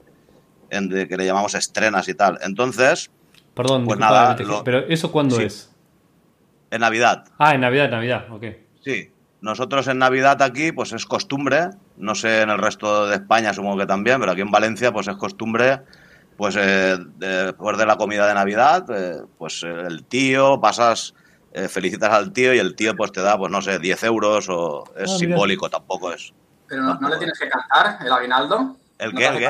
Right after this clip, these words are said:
Speaker 3: cantar? ¿No te hace cantar tu tío?
Speaker 1: No, no, eh, aquí le tenías que besar la mano, <laughs> como el Padrino.
Speaker 2: <laughs> Muy del Padrino, sí.
Speaker 1: Muy del Padrino, sí. Le besabas la mano al Padrino, el Padrino, que, que es tu padrino, claro. El,
Speaker 2: Ujú.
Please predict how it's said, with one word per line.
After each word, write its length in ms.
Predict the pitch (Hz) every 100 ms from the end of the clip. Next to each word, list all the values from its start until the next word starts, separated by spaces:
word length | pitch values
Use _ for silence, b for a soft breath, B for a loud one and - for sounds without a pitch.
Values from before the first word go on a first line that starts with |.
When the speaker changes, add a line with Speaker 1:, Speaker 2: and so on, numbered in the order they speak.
| 170
Speaker 3:
cantar? 180 | - - _ _ _
¿No 80 | 143
te 80 | 170
hace 120 | 170
cantar 340 | 147 135 160
tu 100 | 160
tío? 460 | 135 147 220 262 - _
Speaker 1:
No, 380 | 98 113 123 135
no, 260 | 135 135
eh, 260 | 107 98 110
aquí 320 | 104 101 135 143
le 120 | 143
tenías 240 | 131 135
que 60 | 135
besar 260 | 120 123
la 120 | 117 104
mano, 320 | 107 80 - _
<laughs> 640 | - - - 127 - 127
como 160 | 107 -
el 60 |
Padrino. 440 | - 95 95 - -
Speaker 2:
<laughs> 1500 | 330 285 247 247 - 233 - 220 190 208 214 214 - 107 147
Muy 200 | 208 277
del 140 | 208
Padrino, 640 | 156 147 240 294 147 117
sí. 280 | 117 156 127 b b b b _
Speaker 1:
Muy 160 | 107 143
del 160 | 143
Padrino, 460 | 110 110 120 110 87
sí. 100 | 98
Le 360 | 90 85 98
besabas 440 | 98 104 123 135 143
la 140 | 135
mano 220 | 135 147
al 100 | 143
Padrino, 420 | 135 135 139 156 156
el 140 | 139
Padrino, 580 | 117 110 135 139 143 143
que, 300 | 113 104 -
que 240 | 92 92
es 160 | 92 -
tu 140 | 113
padrino, 520 | 98 95 98 156 165 85
claro. 320 | 110 160 92
El, 160 | 87
Speaker 2:
Ujú. 300 | 123 123 196